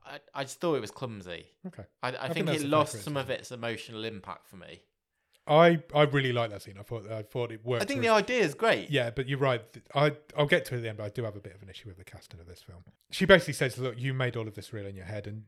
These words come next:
Speaker 2: your gift exacerbated that. Any other kid, it wouldn't have been any
Speaker 1: Yeah.
Speaker 2: different. Your gift, you have this, uh, incredible ability to manifest your dreams, and that's all these things as a combination has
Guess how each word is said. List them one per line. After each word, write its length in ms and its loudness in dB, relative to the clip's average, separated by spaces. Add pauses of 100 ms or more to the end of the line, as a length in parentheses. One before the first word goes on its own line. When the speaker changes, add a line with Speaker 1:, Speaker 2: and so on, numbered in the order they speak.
(120)
Speaker 2:
your 320 0
gift 480 -4 (320)
exacerbated 720 0
that. 300 4
Any 180 0
other 140 -4
kid, 200 -8
it 80 -12
wouldn't 180 -12
have 80 -16
been 140 -8
any 160 -10
Speaker 1:
Yeah. 80 -4
Speaker 2:
different. 360 -6 (520)
Your 240 -8
gift, 320 -10
you 80 -12
have 180 -12
this, 280 -14
uh, 60 -16 (400)
incredible 580 -8
ability 540 -10
to 260 -14 (400)
manifest 460 -10
your 80 -12
dreams, 400 -6
and 220 -12 (640)
that's 240 -14
all 240 -2
these 200 -2
things 280 -8
as 100 -14
a 40 -8
combination 580 -8
has 120 -16